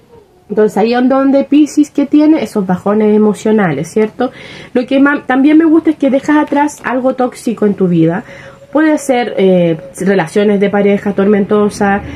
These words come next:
eh, excesos, em, mentiras, engaños, personas mentirosas, manipuladoras.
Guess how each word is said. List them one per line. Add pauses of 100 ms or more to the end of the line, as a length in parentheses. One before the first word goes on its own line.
(200)
eh,
excesos,
em, (200)
mentiras,
engaños,
personas
mentirosas,
manipuladoras.